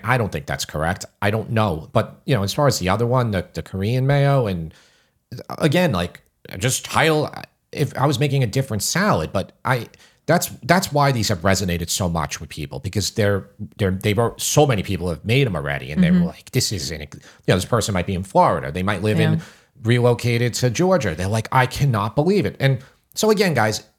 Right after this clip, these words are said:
Speaker 1: that's what it is. There'll be plenty of other, we'll do other potato coleslaws and mac salads, but these were just New York ones. And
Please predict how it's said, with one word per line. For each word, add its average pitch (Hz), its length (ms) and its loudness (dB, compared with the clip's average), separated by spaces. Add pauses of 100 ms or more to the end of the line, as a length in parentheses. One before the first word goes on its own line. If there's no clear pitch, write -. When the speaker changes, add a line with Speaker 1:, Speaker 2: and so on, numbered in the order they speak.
(160)
Speaker 1:
that's 135 240 -2
what 196 120 4
it 135 100 2
is. 107 280 2
There'll 123 120 2
be 120 100 0
plenty 165 300 2
of 156 180 2
other, 131 240 4
we'll 113 120 0
do 117 180 -2
other 131 200 2
potato 135 480 2
coleslaws 107 840 -2
and 110 200 -2
mac 87 240 -2
salads, 95 560 0 (360)
but 143 120 -2
these 190 180 0
were 196 80 2
just 190 240 -2
New 156 160 2
York 139 320 2
ones. 78 320 -4
And 104 380 -2